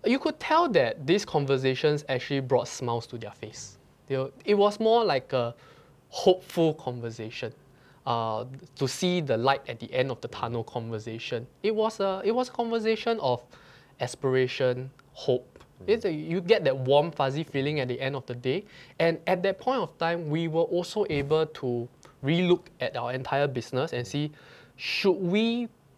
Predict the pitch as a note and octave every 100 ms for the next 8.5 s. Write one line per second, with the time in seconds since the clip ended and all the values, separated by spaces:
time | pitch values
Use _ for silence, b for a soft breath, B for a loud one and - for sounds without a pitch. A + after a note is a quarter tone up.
0 | _ E3 A3 C4+ F#3 F#3 F#3+ D#3 B2+ C3
1 | A#2 A2+ A2 - - F#2+ F2+ - C3 B2
2 | A#2+ A2+ - A#2 A2+ - F#2+ - _ -
3 | - D3+ D#3 E3+ F#3 F3+ - B2+ A#2+ C#3
4 | D3+ C#3 A#2+ B2+ - B2+ B2+ C3 B2 C#3
5 | D3 G#3+ B3 D3 B2+ B2+ C3+ C#3+ C3+ C3
6 | B B - B2+ C3 C#3 D#3+ B2 - b
7 | b b b _ F3 E3+ - G3 C4+ C#4
8 | D#3 C3 C#3+ F#3+